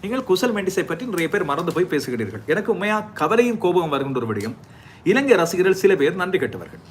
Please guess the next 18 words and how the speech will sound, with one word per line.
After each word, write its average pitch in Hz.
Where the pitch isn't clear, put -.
சொல்வதற்கு 190
மன்னிக்க 143
வேண்டும், 143
நான் 151
பிராங்காக 165
சொல்லி 139
பழகி, 127
பழகப்பட்டு 110
விட்டேன். 147
இலங்கை 220
அணியில் 214
சில 170
வீரர்கள் 170
மிகச்சிறப்பாக 170
ஆடும்போது 135
தலையில் 185
தூக்கி 156
கொண்டாடுவோம், 117